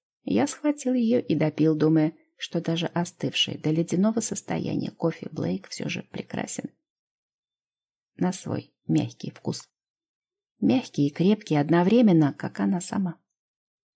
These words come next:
Если Блейк и говорила, что не желает меня видеть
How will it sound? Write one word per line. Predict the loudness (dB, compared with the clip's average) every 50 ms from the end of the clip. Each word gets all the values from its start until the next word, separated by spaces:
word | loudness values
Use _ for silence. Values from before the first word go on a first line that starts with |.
| _ _ _ _ _ _ _ _ -2
Если | 2 4 4 4 4 4 2 4
Блейк | 4 6 6 6 4 4
и | 0 0
говорила, | 2 4 4 6 6 6 6 6
что | 4 2 0 -2 0 2
не | 4 4 4
желает | 4 4 4 4 4 4 4 2 0 0
меня | 2 2 2 2 2
видеть | 2 4 2 2 2 0 -2 -2 -10